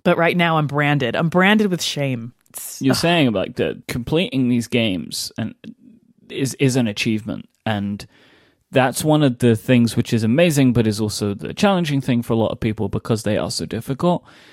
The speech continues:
Speaker 2: And I think it's the problem in when you look at Celeste, you look at it, it looks like a platformer. It just looks like a platformer. But it's, it's more than that.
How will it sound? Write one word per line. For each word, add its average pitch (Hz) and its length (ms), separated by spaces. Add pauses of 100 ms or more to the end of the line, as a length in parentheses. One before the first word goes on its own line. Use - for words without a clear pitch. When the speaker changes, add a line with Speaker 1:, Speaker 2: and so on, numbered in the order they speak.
(440)
Speaker 2:
And 135 320 (460)
I 143 40
think 170 240
it's - 140
the 147 80
problem 139 420
in 113 140
when 117 140
you 113 100
look 135 260
at - 120
Celeste, - 480
you 113 80 (100)
look 117 260
at 101 80
it, - 240 (480)
it - 240
looks - 540 (160)
like 104 540 (120)
a 120 60
platformer. 90 600
It 110 80
just 131 180
looks 151 160
like 147 80
a 151 60
platformer. - 480 (500)
But 123 160
it's, - 180 (160)
it's 117 220
more 127 220
than 101 160
that. - 180